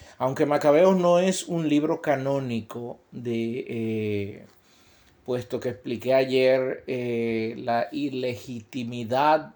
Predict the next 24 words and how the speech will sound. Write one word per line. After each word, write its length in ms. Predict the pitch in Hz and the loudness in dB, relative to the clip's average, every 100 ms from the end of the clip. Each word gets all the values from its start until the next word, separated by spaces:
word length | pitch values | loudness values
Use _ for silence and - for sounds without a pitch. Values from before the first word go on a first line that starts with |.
| _ | _
de 220 | 127 120 | -8 -4
la 160 | 117 113 | -2 -4
canonicidad 800 | 123 117 120 120 117 117 113 123 | -4 -4 -4 -6 -8 -6 -4 -4
de 140 | 135 | -4
Macabeos, 760 | 135 139 - 143 113 104 110 - _ _ - - - | -6 -6 -4 -2 -2 -2 -6 -12 _ _ -20 -20 -8
en 140 | 147 | -2
el 320 | 143 147 135 - | 2 2 2 -6
canon 480 | - 160 190 202 185 | 2 4 6 4 4
alejandrino 880 | 135 143 165 165 151 139 127 117 117 | 4 4 4 2 2 2 2 0 -2
sí 280 | - 147 151 | -4 -4 -4
fue 420 | - 151 147 139 | 0 2 2 0
escogido 960 | 131 - - 110 - 175 135 117 117 - | -6 -8 -8 -8 -6 -4 -2 0 -2 -2
dentro 480 | 117 120 113 117 | -4 -6 -6 -4
de, 340 | 113 110 110 - _ _ | -2 -2 -4 -8 _ _
eh, 400 | - 135 127 123 127 | -2 0 0 -2 -2
la 180 | 120 - | 0 0
participación 800 | 135 - 127 151 139 - 139 139 | -4 -4 -8 -6 -8 -6 -6 -4
del 180 | 143 | -6
canon 420 | - 110 104 110 - - - - | -2 -2 -2 -8 -14 -20 -20 -20
y, 380 | - 120 120 - | -10 -6 -6 -8
y 460 | - 127 135 135 123 - | -8 -6 -6 -6 -8 -8
como 260 | 127 127 | -6 -6
todos 300 | 123 135 139 | -4 -4 2
sabemos, 640 | 151 131 117 110 107 104 | 2 4 2 -2 -6 -10